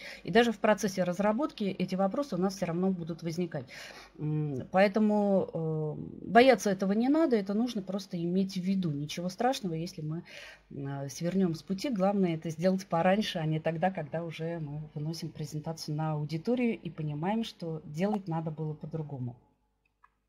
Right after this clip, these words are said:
Э, да, спасибо, Юрий Николаевич.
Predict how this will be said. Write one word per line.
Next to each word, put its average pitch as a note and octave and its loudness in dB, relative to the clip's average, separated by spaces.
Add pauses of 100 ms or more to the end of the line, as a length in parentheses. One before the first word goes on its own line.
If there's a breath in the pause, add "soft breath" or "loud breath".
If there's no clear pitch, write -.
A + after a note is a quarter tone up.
(1400 loud breath)
Э, D3 -4 (1800)
да, F#3+ 10
спасибо, F#3+ 6
Юрий E3 2
Николаевич. A#3 4